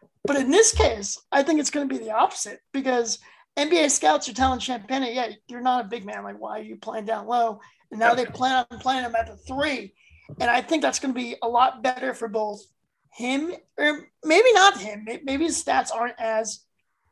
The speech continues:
you know, inflated a-, a-, as they were this past year, but for the team, I, I mean, I think that's huge for them, uh,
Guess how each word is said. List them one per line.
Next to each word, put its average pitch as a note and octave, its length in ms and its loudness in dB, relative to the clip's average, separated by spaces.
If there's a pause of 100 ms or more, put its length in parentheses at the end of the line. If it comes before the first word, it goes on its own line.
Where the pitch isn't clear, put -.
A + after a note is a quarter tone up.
(280)
you A#3+ 100 -6
know, G3 160 -4
inflated B3 520 -6
a-, A#3+ 240 -2
a-, - 180 -4
as A3+ 120 -4
they A#3+ 80 0
were A#3 240 -2
this G#3+ 140 -10
past A3+ 420 -4
year, F4 240 -4 (380)
but A3+ 100 -4
for D4 120 0
the - 100 0
team, C#4+ 420 2
I, - 80 2 (160)
I B3+ 80 0
mean, A3 140 -4
I G#3+ 80 -4
think A#3 180 -6
that's - 240 -8
huge A3 220 -14
for - 80 -14
them, - 100 -14 (380)
uh, G3+ 320 -6